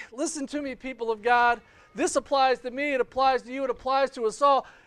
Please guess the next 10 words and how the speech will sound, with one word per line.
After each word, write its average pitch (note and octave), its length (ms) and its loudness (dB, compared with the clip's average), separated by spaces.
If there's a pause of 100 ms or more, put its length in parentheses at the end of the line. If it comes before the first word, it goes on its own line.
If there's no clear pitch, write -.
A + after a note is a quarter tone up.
(280)
If C4 180 -4
you B3+ 100 -8
can't D#4 480 -2
get D4+ 240 -6
the A#3+ 80 -6
theme, C4 720 -4 (520)
the B3+ 180 -12
idol D#4 440 0
of A3+ 220 -8
pride D4+ 640 0